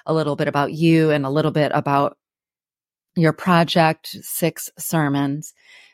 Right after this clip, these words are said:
Um, but I wanna start our conversation where I start all of my conversations with my guests, and that's starting to have us unpack where we learned our grief beliefs. And for me, I recognize that it's usually,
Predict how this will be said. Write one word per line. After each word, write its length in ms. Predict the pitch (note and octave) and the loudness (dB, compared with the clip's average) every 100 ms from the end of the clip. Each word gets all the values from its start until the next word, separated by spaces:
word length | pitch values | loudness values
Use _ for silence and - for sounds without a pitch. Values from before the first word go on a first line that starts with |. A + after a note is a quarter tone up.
| - | -8
Um, 420 | D#3 D#3 D3+ D3 D3 | -4 -2 0 -2 0
but 160 | F3+ | 2
I 100 | F#3 | 4
wanna 320 | F#3+ G#3 B3+ | 4 4 2
start 240 | C#4+ A#3 G#3+ | 2 2 2
our 80 | G3+ | 2
conversation 760 | G#3+ G3 F#3+ F3+ E3 - E3+ | 0 0 0 0 0 0 0
where 140 | E3+ D#3 | 4 2
I 80 | |
start 320 | D#3 - E3 - | 2 2 2 4
all 180 | D#3+ E3 | 2 2
of 80 | F3 | 0
my 140 | E3 | -2
conversations 680 | - D#3+ D#3+ - D3+ - D#3 | -4 -6 -6 -4 -4 -4 -6
with 140 | D#3+ | -6
my 140 | - D3+ | -4 -4
guests, 580 | D#3 C#3+ G#3+ - - - - - - - | 2 2 2 -2 -18 -20 -20 -20 -20 -8
and 140 | D#3+ E3 | 0 2
that's 280 | F3 - - _ | 2 -2 -14 _
starting 380 | - E3+ F#3+ F3+ | -2 2 4 2
to 60 | |
have 260 | E3+ E3+ D#3 | 2 0 2
us 160 | D#3+ - | 0 0
unpack 680 | E3 D#3+ D#3 E3+ D#3 D#3 - _ _ _ - | 0 0 0 0 0 0 -8 _ _ _ -6
where 340 | D3+ F3+ F#3 | 2 4 4
we 180 | F3+ E3 | 4 2
learned 400 | D#3+ E3+ E3+ D#3+ | 2 4 4 2
our 160 | D#3 D3+ | 0 0
grief 360 | B2+ D#3 C#3+ - | -2 -4 -4 -6
beliefs. 500 | - A2+ C3+ - - | -8 -6 -6 -8 -2
And 260 | D3+ D#3 | 0 0
for 160 | - D#3+ | 0 0
me, 380 | D#3 F3+ F#3 F3 | 2 4 4 4
I 180 | D#3+ D#3+ | 2 4
recognize 640 | D#3 - D#3 D3+ D3 D3 | 2 0 -2 -2 -2 0
that 180 | D3+ D3+ | 2 2
it's 200 | D3+ - | 0 0
usually, 480 | D#3+ - D#3+ D#3 | -2 2 2 0